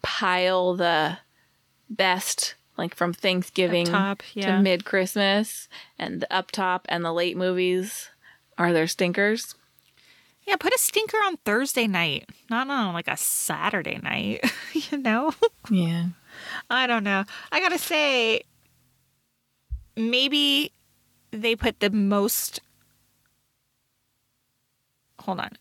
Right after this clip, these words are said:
Speaker 2: Maybe they put the worst movie on because they really want people to watch next week's Tyler Hynes movie.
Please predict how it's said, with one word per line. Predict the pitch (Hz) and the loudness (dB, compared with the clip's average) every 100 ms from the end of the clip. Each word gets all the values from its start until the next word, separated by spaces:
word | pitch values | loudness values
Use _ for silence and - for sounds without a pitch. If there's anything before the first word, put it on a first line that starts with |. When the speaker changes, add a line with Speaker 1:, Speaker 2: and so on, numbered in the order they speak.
| - | -4
Speaker 2:
Maybe | 208 220 254 | 0 2 2
they | 233 | 2
put | 247 226 | 0 -2
the | 214 | 0
worst | 214 202 190 - | 0 0 0 0
movie | 214 196 185 190 | -2 -2 -2 -4
on | 185 180 196 | -2 -2 0
because | 208 208 196 | -2 -2 -2
they | 185 | -4
really | 190 190 190 | -2 -2 0
want | 185 190 - _ | 0 -2 -4 _
people | - 214 185 | -8 -4 -2
to | 175 | -2
watch | 156 - - - | -2 -2 -4 -6
next | 180 175 180 - | -6 -4 -4 -4
week's | - 202 202 - - - _ _ | -2 -2 0 -4 -4 -8 _ _
Tyler | - 185 180 175 - | -6 -2 -2 -4 -2
Hynes | 170 185 202 247 | -2 0 -2 -2
movie. | 294 302 294 339 302 | -4 -2 0 0 -4